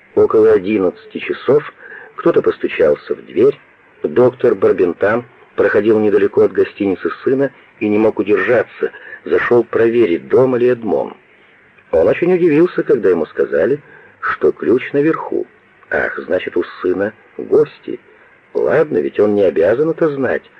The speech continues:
не так ли? Мимоходом, и потом, сын он ему или нет. «Я зашел мимоходом», пояснил он, так как Эдмон смотрел на него хмуро, «и мне сказали, что ты дома».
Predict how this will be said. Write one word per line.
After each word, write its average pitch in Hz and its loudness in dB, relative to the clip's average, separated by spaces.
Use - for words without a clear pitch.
не 78 -2
так 65 -6
ли? 135 -4
Мимоходом, 175 0
и 175 -2
потом, 98 0
сын 156 2
он 101 2
ему 90 0
или 101 0
нет. 113 -2
«Я 202 4
зашел 165 2
мимоходом», 175 0
пояснил 76 -2
он, 151 0
так 95 0
как 98 -2
Эдмон 110 0
смотрел 101 0
на 104 -4
него 107 -2
хмуро, 67 -4
«и 113 0
мне 98 2
сказали, 95 0
что - -4
ты 160 -2
дома». 147 0